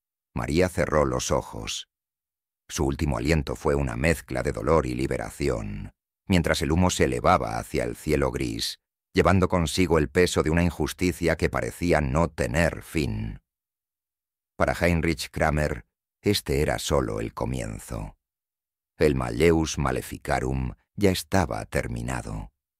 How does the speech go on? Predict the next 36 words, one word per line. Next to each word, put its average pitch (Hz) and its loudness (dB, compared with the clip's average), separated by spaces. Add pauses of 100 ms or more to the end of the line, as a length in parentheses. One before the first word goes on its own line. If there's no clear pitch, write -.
(400)
y 98 4
con 78 2
el 76 2
respaldo 80 2
de 71 0
la 57 -6
bula 71 0
papal, 53 -4 (320)
su 95 0
cruzada 104 -2
se - 0
extendería 87 2
como 69 0
un 117 4
incendio 110 2
voraz 67 0 (120)
por 64 2
toda 62 2
Europa. 62 -2 (960)
Lo 80 4
que 78 2
había 78 4
comenzado 78 0
como 67 -2
un 80 2
acto 80 -2
de 64 -2
fe, 85 0 (580)
pronto 90 2
se - 0
transformaría 71 0
en 67 0
un 78 0
régimen 57 -4
de 64 -4
terror. 57 -6